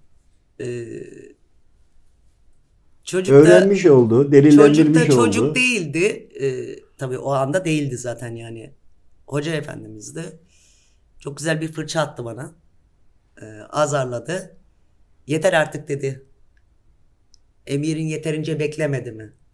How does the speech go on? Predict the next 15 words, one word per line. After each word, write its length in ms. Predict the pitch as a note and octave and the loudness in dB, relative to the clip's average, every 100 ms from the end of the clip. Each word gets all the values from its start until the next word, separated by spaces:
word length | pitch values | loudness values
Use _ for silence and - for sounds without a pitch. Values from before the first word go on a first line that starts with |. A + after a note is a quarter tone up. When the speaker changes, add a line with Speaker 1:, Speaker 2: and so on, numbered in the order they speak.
| _ | _
Speaker 1:
dedi. 380 | A#2 A#2 G3+ - _ _ _ _ _ _ _ _ - _ | -16 -12 -12 -14 _ _ _ _ _ _ _ _ -20 _
Tabii 180 | - A3 | -16 -10
eşim 320 | G#3 - G#3+ | -10 -10 -12
de 100 | G3 | -12
tatlı 320 | F#3+ F#3 F3 | -12 -12 -10
dille 320 | E3 E3 E3 | -10 -8 -10
beni 220 | E3 D#3+ E3 | -10 -10 -10
ikna 360 | D#3 D#3 D3+ | -12 -10 -8
etti 280 | C3+ - A#2+ | -10 -12 -16
açıklamaya. 800 | - - - B2+ A2 - D3+ G#3 | -14 -18 -18 -16 -16 -14 -14 -12
Ben 120 | F3+ | -12
ona 200 | E3+ E3+ | -12 -12
ufak 300 | - E3+ E3 | -8 -8 -8
tefek 360 | D#3+ E3 D#3+ D#3 | -10 -12 -12 -14
açıkladım. 640 | D#3 - D#3+ D3 D#3 - | -14 -14 -10 -8 -8 -14